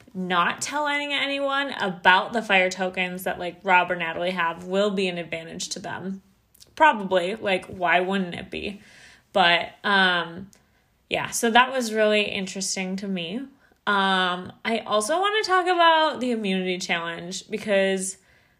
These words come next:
gosh, I'm just gonna be honest, like, Wendell, boy, bye.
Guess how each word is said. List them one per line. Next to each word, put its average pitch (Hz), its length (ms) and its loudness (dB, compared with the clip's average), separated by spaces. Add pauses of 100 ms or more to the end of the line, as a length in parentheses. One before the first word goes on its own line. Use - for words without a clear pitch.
(280)
gosh, - 540 2 (560)
I'm 277 140 6
just 381 180 0
gonna 403 180 0
be 370 140 6
honest, 233 580 2
like, 220 400 4
Wendell, 277 720 4
boy, 233 300 4
bye. 175 580 0